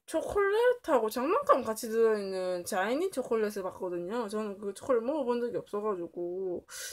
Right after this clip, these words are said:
잘 모르겠는데, 어떤 분은 초콜릿은 맛있는데 장난감은 별로고 하시는 분도 계시고, 또 어떤 분은 초콜릿도 맛이 별로고 장난감도 별로고 하시는 분도 계시더라고요. 근데 대부분은 초콜릿은 다 맛있다고 하시는 거 보니까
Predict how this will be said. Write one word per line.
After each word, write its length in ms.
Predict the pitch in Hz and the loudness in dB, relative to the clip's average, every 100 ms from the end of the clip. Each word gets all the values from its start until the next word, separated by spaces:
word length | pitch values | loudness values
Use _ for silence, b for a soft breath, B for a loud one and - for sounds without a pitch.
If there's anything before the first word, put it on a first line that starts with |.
| - | -4
잘 180 | 220 185 | -2 0
모르겠는데, 640 | 180 240 269 196 180 180 | 0 2 2 0 0 0
어떤 400 | 269 359 403 370 | 0 2 2 2
분은 300 | 349 302 254 | 2 2 2
초콜릿은 580 | 339 - 392 427 370 254 | 0 2 4 4 2 2
맛있는데 580 | 185 214 240 220 214 196 | 2 2 -2 -2 -2 -2
장난감은 680 | 233 285 381 370 294 233 | 2 6 6 8 6 6
별로고 380 | 220 226 233 202 | 4 6 6 6
하시는 280 | 208 220 220 | 0 0 -2
분도 260 | 208 190 170 | -4 -4 -6
계시고, 480 | - 202 196 185 B B B B | -6 -4 -2 -4 B B B B
또 120 | 262 330 | 4 4
어떤 280 | 359 320 | 4 2
분은 200 | 254 226 | 4 2
초콜릿도 540 | 214 302 381 403 - 240 | 0 -2 2 2 4 6
맛이 280 | 214 247 214 | 6 4 2
별로고 400 | 220 220 220 202 | 4 6 6 4
장난감도 420 | 220 247 349 269 | 0 0 0 0
별로고 340 | 254 220 226 | 4 6 6
하시는 200 | 208 233 233 | 4 0 -8
분도 160 | 208 | -6
계시더라고요. 640 | 175 190 214 208 175 170 - B B B B B | -6 -2 2 2 4 0 -2 B B B B B
근데 460 | - 254 269 320 311 | 0 2 6 6 6
대부분은 840 | 262 226 370 403 370 320 285 247 | 6 6 6 4 4 4 4 4
초콜릿은 480 | 320 302 440 453 269 | 0 4 8 8 8
다 160 | 269 208 | 8 8
맛있다고 540 | 185 - - 370 262 | 6 2 6 8 8
하시는 300 | 233 247 233 | 8 4 4
거 120 | 214 | 2
보니까 840 | 202 254 240 - 202 196 185 156 | 2 2 0 4 8 8 8 2